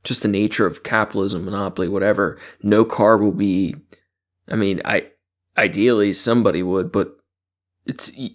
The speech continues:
you would, you could imagine there being a point where no company is making a f-, you know, completely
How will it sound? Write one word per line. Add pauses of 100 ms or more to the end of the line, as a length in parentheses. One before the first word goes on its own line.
you
would,
you
could
imagine
there
being
a
point
where
no
company
is
making (480)
a
f-,
you
know, (100)
completely